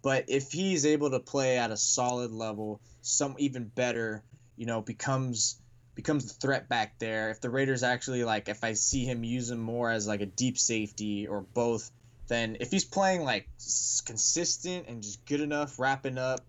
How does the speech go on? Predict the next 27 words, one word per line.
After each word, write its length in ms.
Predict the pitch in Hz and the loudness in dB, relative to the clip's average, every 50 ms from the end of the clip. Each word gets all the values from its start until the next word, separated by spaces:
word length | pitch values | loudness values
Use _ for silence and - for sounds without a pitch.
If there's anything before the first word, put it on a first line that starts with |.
| - | -16
coming 280 | - - 143 143 143 135 | -8 -6 -4 -2 -2 -2
down 260 | 131 131 131 127 131 | 0 0 0 0 0
on 140 | 127 120 104 - - | -2 -4 -6 -10 -2
key 160 | - 143 135 | 0 0 0
blitzes, 640 | 127 - 127 135 131 127 - 131 131 127 127 123 117 | 0 0 2 2 2 2 0 0 0 0 0 0 0
actually 460 | - 107 127 131 131 - 143 131 117 - | 0 0 0 2 0 0 -2 -2 -2 -2
able 300 | 123 127 127 131 127 123 | -2 -2 -2 -2 -4 -4
to, 160 | - - 123 | -2 -2 0
like, 420 | 117 113 110 104 101 98 - - - - - - - - - | 2 4 4 2 2 -2 -4 -10 -20 -20 -20 -20 -20 -8 -6
stay 240 | - - 143 135 123 | -2 0 2 2 2
disciplined 460 | 113 131 127 135 127 - 139 135 131 | 2 0 0 0 -2 -2 -2 -2 -2
in 80 | 120 107 | -4 -8
coverage 460 | - - 139 135 127 135 135 120 - | -4 -2 -2 0 2 2 2 2 0
if 60 | 107 | -2
they 60 | - 117 | 0 2
actually 300 | 110 117 117 117 - 110 104 - | 4 4 2 0 -4 -8 -6 -4
throw 240 | - 123 127 131 135 | 0 2 2 2 2
him 80 | 139 | 2
back 300 | 135 143 139 143 143 - | 2 2 2 2 0 -2
there, 320 | - 160 156 160 165 170 - - - - - - - | -2 0 0 0 0 -2 -6 -10 -20 -20 -20 -8 -2
then 240 | - 139 139 135 131 | 0 2 2 2 0
he 240 | 135 156 190 208 | 0 2 2 2
helps 340 | 190 - - 151 160 151 - | 2 2 2 2 2 2 -2
the 100 | - 127 | -6 -6
defense 500 | 107 120 139 156 143 - 170 170 165 - | -2 0 -2 -2 0 -2 -4 -4 -2 -2
a 60 | - | -2
lot. 340 | 180 196 277 302 151 110 - | -2 0 0 0 0 -2 -4